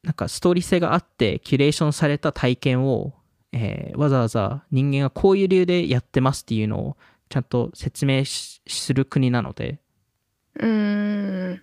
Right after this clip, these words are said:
Speaker 1: で、それをスケール一切しない、<laughs> あの、し-、し-、しない、しないからこそ価値がつく。
Speaker 2: うーん。
Speaker 1: で、そういうのが、もしかしたら今後より、その価値、価値として高まる。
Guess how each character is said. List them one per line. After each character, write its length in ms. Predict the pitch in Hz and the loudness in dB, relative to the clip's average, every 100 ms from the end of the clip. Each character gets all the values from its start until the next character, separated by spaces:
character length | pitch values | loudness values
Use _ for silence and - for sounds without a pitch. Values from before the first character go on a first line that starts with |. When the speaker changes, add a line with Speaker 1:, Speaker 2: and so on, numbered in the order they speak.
| - | -6
Speaker 1:
で、 60 | |
そ 100 | - | 0
れ 60 | 170 | 0
を 20 | |
ス 140 | 160 - | 0 0
ケ 140 | 170 | 2
ー 40 | |
ル 80 | 165 | 4
一 80 | 156 | 2
切 180 | - 98 | 0 -2
し 160 | - 151 | -2 0
な 120 | - | 2
い、 180 | 135 127 - | 2 0 -8
<laughs> 140 | - - | -10 -2
あ 100 | 123 | 0
の、 200 | 110 - - | 0 -4 -10
し-、 200 | - - - 165 | -12 -10 -8 -8
し-、 220 | - - - | -8 -12 -8
し 220 | - 180 | -2 0
な 180 | 214 220 | 0 -2
い、 80 | - | -4
し 180 | - | -2
な 120 | 208 247 | 2 2
い 60 | |
か 100 | 240 | 0
ら 80 | 208 | 0
こ 80 | 226 | 0
そ 140 | 202 | 0
価 140 | - - | 0 -2
値 120 | - | -2
が 80 | 107 | -4
つ 160 | - | -6
く。 180 | - 160 - _ _ _ _ _ | -8 -8 -10 _ _ _ _ _
Speaker 2:
う 80 | - | 0
ー 20 | |
ん。 840 | 214 202 196 190 180 190 214 220 226 _ _ _ _ _ _ _ _ _ - | 2 2 0 0 -2 -4 -6 -8 -14 _ _ _ _ _ _ _ _ _ -8
Speaker 1:
で、 60 | |
そ 200 | 175 - | -6 -2
う 60 | 277 | -2
い 20 | |
う 40 | 277 | 0
の 120 | 202 | 2
が、 360 | 185 113 76 - _ | 4 2 -2 -10 _
も 120 | 156 | 0
し 60 | - | 2
か 80 | 135 | 0
し 60 | |
た 60 | 120 | -2
ら 60 | |
今 260 | - 135 120 | -2 0 2
後 160 | 117 117 | 2 2
よ 160 | 113 | 2
り、 320 | 117 151 147 - _ _ _ _ _ _ | 2 2 0 -6 _ _ _ _ _ _
そ 160 | - | -6
の 140 | 120 110 - | -4 -4 -4
価 140 | - | -4
値、 140 | - - | -4 -10
価 160 | - 226 | -4 -2
値 160 | - | 0
と 100 | - | -2
し 80 | 135 | -2
て 120 | 165 | -2
高 240 | - - 113 | -4 -4 -2
ま 100 | 101 | -2
る。 160 | 147 | -4